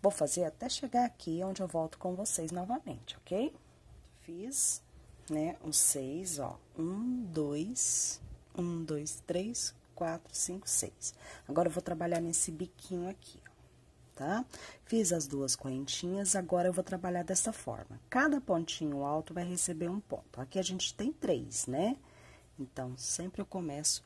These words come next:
assim, ó. Cada pontinho alto, um ponto alto. Tenho três pontos altos aqui.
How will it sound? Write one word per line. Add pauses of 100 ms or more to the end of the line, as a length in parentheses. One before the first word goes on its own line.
assim,
ó. (500)
Cada
pontinho
alto, (1800)
um
ponto
alto. (880)
Tenho
três
pontos
altos
aqui.